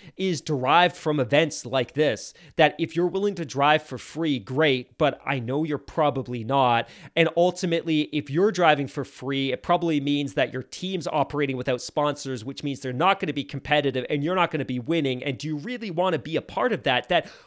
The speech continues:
ultimately sponsorship and sponsor obligations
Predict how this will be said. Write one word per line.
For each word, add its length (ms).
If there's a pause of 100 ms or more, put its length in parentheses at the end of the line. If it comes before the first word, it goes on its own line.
(140)
ultimately 520
sponsorship 920 (320)
and 200
sponsor 480
obligations 960